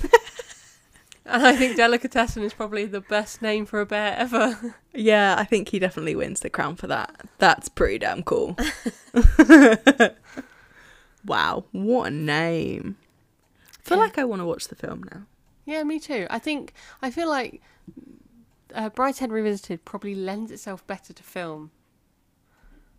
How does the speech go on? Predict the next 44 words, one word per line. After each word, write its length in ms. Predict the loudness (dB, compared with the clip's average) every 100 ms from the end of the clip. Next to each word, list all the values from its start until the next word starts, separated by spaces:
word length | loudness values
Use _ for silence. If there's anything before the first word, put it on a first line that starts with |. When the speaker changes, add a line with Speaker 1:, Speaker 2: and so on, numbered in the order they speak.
| _ _ _ _ -16
Speaker 1:
I 80 |
think 200 | -12 -10 -10
because 240 | -12 -10
there'll 100 | -8
be 120 | -8
a 60 | -6
lot 200 | -6 -8
of 140 | -10
visual, 880 | -4 -4 -4 -8 -8 -8 -10 -12 -16 _ _ _ _ _ -10
um, 560 | -6 -6 -8 -14 -16 -20 _ _ _ _ _ _ _ _ -20 _ _ _ _ _ _ -14
is 100 | -14
it, 120 | -14 _
I 80 | -10
don't 160 | -4 -2
know, 100 | -4
I 100 | -6
just 140 | -4
feel 100 | -4
like 100 | -4
it's 100 | -6
very, 320 | -6 -6 -6 -16
<laughs> 60 | -18 -10 -10 -10
I 60 | -18
feel 220 | -8 -8
like 160 | -8 -14
it's 160 | _
very 180 | -14 -12
visual 480 | -10 -12 -10 -14 -14 -6
rather 300 | -2 2 2
Speaker 2:
<laughs> 140 | 0
Speaker 1:
than 120 | -4
Speaker 2:
Fair 180 | 0 0
enough. 220 | 0 -6
Speaker 1:
Do 100 | -4
you 60 | -4
know 60 |
what 80 | -4
I 40 | -4
mean? 240 | -2 4
Speaker 2:
Yeah, 160 | 6 6
yeah, 220 | 4 2
cinematic. 840 | -2 0 2 2 -2 -8 -8 -12 -16 -10
Speaker 1:
Yeah. 480 | -6 -4 -6 -8 -8
Speaker 2:
Yeah. 440 | -4 -2 -2 -4